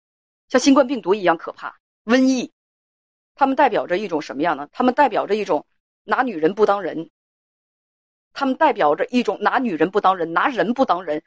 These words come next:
只有自己的利益和自己家的这个，这个皇位沿袭才最重要的一股子恶势力。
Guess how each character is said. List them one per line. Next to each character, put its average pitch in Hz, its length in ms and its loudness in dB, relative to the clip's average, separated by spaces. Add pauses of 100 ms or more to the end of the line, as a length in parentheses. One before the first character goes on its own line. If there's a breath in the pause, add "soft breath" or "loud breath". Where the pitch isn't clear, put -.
(160 soft breath)
只 320 160 4
有 226 140 6
自 330 180 0
己 190 140 -8
的 190 80 4
利 269 180 2
益 156 240 -10
和 - 180 2
自 339 140 -8
己 196 100 -2
家 240 160 -2
的 254 120 2
这 240 120 -2
个， 214 80 4
这 247 120 -2
个 214 60 0
皇 214 240 2
位 294 180 -2
沿 214 180 4
袭 220 340 -4 (200)
才 233 100 0
最 277 160 4
重 254 160 2
要 208 100 6
的 202 120 -6
一 247 100 0
股 147 160 -20
子 185 80 -6
恶 208 160 4
势 170 180 -8
力。 151 200 -4